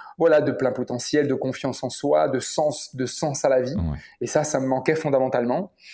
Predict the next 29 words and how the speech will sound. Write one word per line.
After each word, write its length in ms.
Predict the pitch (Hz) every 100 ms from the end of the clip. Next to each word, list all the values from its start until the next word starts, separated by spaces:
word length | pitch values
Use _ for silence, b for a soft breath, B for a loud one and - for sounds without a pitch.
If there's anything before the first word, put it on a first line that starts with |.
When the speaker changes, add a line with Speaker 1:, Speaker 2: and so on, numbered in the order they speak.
| B B B B B
Speaker 1:
Et 160 | - 127
quand 160 | - 175
ça 140 | 175
s'est 160 | 170 156
arrêté 300 | 139 147 160
brutalement, 480 | 139 147 147 147 170
parce 180 | 147 -
que, 80 | 123
en 100 | -
fait, 200 | 151 147
sur 260 | - 131
ce 140 | - 131
dernier 320 | 131 131 135
poste 240 | 135 127
en 80 | 131
date, 220 | 135 143
ça, 160 | - 120
ça 160 | -
remonte 280 | 117 151 165
maintenant, 280 | 139 147 135
hein, 20 |
c'était 280 | 139 127 131
en 320 | 117 113 117
deux 120 | 127
mille, 340 | 131 123 120 120
deux 80 | 127
mille 180 | 131 123
dix. 320 | 135 175 92
Speaker 2:
Ouais. 60 | 73